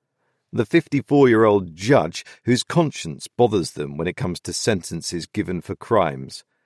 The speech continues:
The thirty-year-old American that wants to know the truth about how his country is really doing at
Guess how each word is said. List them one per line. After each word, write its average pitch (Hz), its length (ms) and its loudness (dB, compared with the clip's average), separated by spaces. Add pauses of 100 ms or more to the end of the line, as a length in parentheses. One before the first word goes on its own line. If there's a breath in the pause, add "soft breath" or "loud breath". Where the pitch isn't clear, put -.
(240)
The 135 100 2
thirty-year-old 117 720 4
American 117 520 4 (180 loud breath)
that 147 60 4
wants 175 240 0
to - 60 -8
know 156 180 2
the 147 120 -2
truth - 360 -6
about 78 300 -6
how 85 200 -6
his 78 160 -12
country 87 420 -6
is 85 120 -4
really 95 420 0
doing 76 360 -4
at 73 140 -6